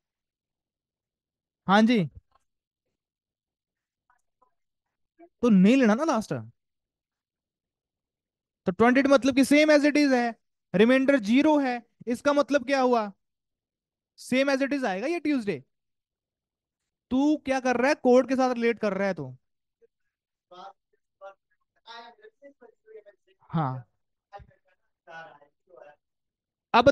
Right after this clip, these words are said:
तुझे चुनाव करना पड़ेगा, या तो तेरे को कोड भूलने पड़ेंगे, या तो फिर तेरे को ये देखना पड़ेगा।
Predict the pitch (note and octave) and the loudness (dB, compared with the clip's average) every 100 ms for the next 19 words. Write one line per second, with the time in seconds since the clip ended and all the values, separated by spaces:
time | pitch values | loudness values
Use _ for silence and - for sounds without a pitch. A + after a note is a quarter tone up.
0 | - B3+ A#3 C#4 C4 A#3+ A#3+ A#3 G#3+ G#3+ | 2 2 4 2 2 2 2 2 0 0
1 | G#3 F3 D#3 D#3 C#3 _ _ _ - E3 | 2 0 0 -4 -10 _ _ _ -6 2
2 | A3+ A#3+ B3+ A#3+ A#3 A#3+ B3 A3 A3 A3 | 2 2 0 -2 2 2 4 2 2 0
3 | G#3 G#3 G3 E3+ _ _ _ _ _ _ | -2 -4 -6 -10 _ _ _ _ _ _
4 | - F#3+ G#3 A3 A3+ A3 G#3 G#3 G3+ G3+ | -10 -4 -2 0 -2 -4 -4 -6 -4 -2
5 | G3 F3+ D#3+ C#3+ C3 A#2+ A#2+ | -2 -4 -6 -8 -10 -10 -10